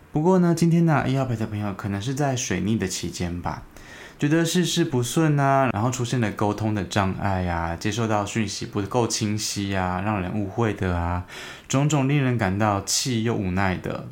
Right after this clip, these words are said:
事情都会发生，让你有一种不自在的感觉，让你觉得不舒服的感觉哦。那么面对那一些不受控的一些局面，一号牌的朋友千万不要做出不明智的决定哦，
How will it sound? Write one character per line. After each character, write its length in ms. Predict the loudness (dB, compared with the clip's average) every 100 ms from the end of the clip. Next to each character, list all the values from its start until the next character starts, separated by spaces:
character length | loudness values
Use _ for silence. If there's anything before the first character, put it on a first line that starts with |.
| -10
事 180 | -6 -6
情 240 | -6 -6
都 120 | -6
会 160 | -4 -6
发 280 | -6 -6 -6
生， 380 | -6 -6 -10 -12 -18 _ -20 -20 -18 -18 -6
让 180 | 0 4
你 60 | 4
有 120 | 4
一 60 | 2
种 220 | 2 2
不 100 | 0
自 140 | 0
在 120 | 0
的 120 | 2 2
感 200 | 0 0
觉， 360 | -2 0 0
让 160 | 0 0
你 60 | 0
觉 100 | -4
得 100 | -2
不 160 | -2
舒 220 | 0 0
服 160 | -2 -4
的 120 | -6
感 220 | -4 -6 -8
觉 220 | -10 -8
哦。 200 | -8 -8 -14 -20 -20 -20 -20 -20 -20 -20 -6 0
那 100 | 4
么 340 | 4 4 2
面 160 | 2 2
对 100 | 2
那 160 | 2
一 80 | 0
些 200 | 0 -2
不 120 | 0
受 200 | 0 0
控 240 | 0 0 0
的 160 | 0
一 80 | 0
些 200 | -2 -4
局 220 | -4 -6
面， 260 | -4 -4 -2
一 60 |
号 80 | -2
牌 100 | -2
的 80 | -6
朋 200 | -4 -4
友 100 | -4 -6
千 260 | -4 -2
万 180 | -2 -2
不 140 | -4
要 160 | -4 -4
做 160 | -6 -6
出 160 | -6
不 220 | -6 -4
明 240 | -4 -4 -6
智 120 | -6
的 120 | -6
决 280 | -8 -8 -8
定 300 | -6 -6 -4 -4
哦， 180 | -6